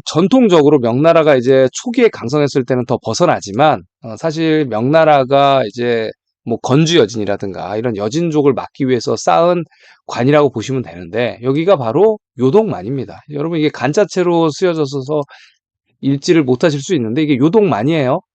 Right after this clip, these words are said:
예. 그러니까 요동만이 어디서부터 어디까지냐면 여기, 여기, 여기, 여기 다 이렇게 삥 둘러서 다 요동만입니다. 여기는 이제 태평만이고 무슨 얘기냐면 지금 현재 한국사의 논리라면 이 심양의 우측만 요동인데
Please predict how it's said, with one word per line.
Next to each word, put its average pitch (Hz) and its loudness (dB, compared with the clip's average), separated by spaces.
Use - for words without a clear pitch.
예. 98 -16
그러니까 170 4
요동만이 226 4
어디서부터 151 2
어디까지냐면 127 -2
여기, 127 -2
여기, 151 -6
여기, 143 -6
여기 113 -6
다 - -6
이렇게 117 -4
삥 269 2
둘러서 131 -2
다 113 -4
요동만입니다. 110 -6
여기는 143 2
이제 131 2
태평만이고 131 -6
무슨 196 2
얘기냐면 220 4
지금 226 4
현재 247 4
한국사의 240 4
논리라면 135 2
이 151 -2
심양의 262 4
우측만 175 2
요동인데 120 0